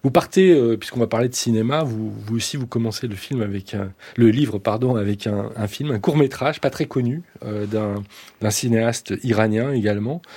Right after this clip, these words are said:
euh, et du grand cinéaste iranien de sa, de sa génération, euh, qui s'appelle No, et vous en faites u-, une lecture que j'aimerais que vous partagiez avec nous.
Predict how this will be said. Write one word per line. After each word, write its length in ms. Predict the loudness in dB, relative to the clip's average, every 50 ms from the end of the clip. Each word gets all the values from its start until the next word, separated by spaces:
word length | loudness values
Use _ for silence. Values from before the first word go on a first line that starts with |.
| -20 -20 -20 -20 -14 -8 -4
euh, 880 | -2 0 0 0 0 -2 -2 -2 -2 -4 -4 -4 -4 -4 -6 -6 -8 -10 -12 -14 -16 -14 -10
et 300 | -8 -6 -6 -6 -6 -8
du 220 | -10 -4 -2 -2 -2
grand 280 | -2 -2 -2 -2 -2
cinéaste 640 | -2 -2 -2 -2 -2 0 0 -2 -2 -4 -6 -6 -6 -4 -4 -6 -4
iranien 380 | -4 -2 -2 -2 0 0 0
de 140 | 0 0 -2
sa, 300 | -4 -4 -4 -4 -4 -4
de 140 | -4 -6 -6
sa 200 | -6 -4 -4 -4
génération, 680 | -4 -2 -2 -2 0 0 -2 -2 -4 -4 -4 -6 -6 -6 -8 -14 -16 -14 -14 -16 -18 -12 -8 -4
euh, 440 | -4 -2 -2 -2 -4 -6 -8 -10 -12 -16 -20 -20 _
qui 140 | -10 -8 -4
s'appelle 460 | -2 -2 0 2 2 2 2 0 -4 -8 -6
No, 420 | -2 0 2 4 4 4 4 2 -2 _ -6 -4
et 80 | -4
vous 160 | -2 -2 -2
en 60 | -2 -2
faites 280 | -2 -2 -4 -4 -2
u-, 220 | -4 -4 -4 -4 -4
une 220 | -2 0 2 2
lecture 460 | 2 2 0 0 -4 -6 -4 -4 -4 -4
que 100 | -4 -2
j'aimerais 280 | -2 0 0 0 -2
que 120 | -2 -6 -10
vous 80 | -8
partagiez 500 | -6 -6 -6 -6 -6 -8 -6 -4 -4 -4
avec 280 | -4 -6 -8 -10 -10 -8
nous. 140 | -8 -8